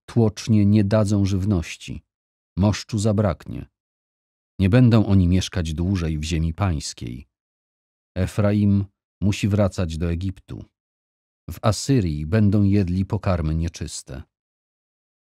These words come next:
Nie będą wina wylewać na ofiarę dla Pana, ani też krwawych ofiar Jemu składać. Chleb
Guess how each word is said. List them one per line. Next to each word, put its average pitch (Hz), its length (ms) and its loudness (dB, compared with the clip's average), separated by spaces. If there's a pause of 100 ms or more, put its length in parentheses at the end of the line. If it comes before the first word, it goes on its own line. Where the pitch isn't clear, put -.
(180)
Nie 107 120 4
będą 110 440 6
wina 110 340 4
wylewać 101 560 2
na 95 140 2
ofiarę 92 380 -2
dla 82 180 -4
Pana, 65 460 -8 (840)
ani 104 200 4
też - 260 -4
krwawych 104 640 -2
ofiar 90 300 -4
Jemu 85 260 -2
składać. - 840 -6 (1000)
Chleb 120 320 0